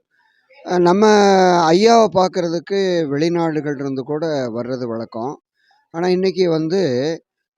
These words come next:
அ, ஒரு தம்பதி சமயோதமா மூர்த்தியும்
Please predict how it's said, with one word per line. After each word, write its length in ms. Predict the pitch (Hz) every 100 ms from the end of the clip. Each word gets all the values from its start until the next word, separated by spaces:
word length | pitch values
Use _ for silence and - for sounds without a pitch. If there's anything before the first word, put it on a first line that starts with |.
| -
அ, 220 | 147 143
ஒரு 200 | 139 131
தம்பதி 640 | 123 147 165 170 156 156 147
சமயோதமா 880 | 151 139 156 160 160 156 165 185 190 175 _ _ _ - 139
மூர்த்தியும் 680 | 185 208 - 180 180 202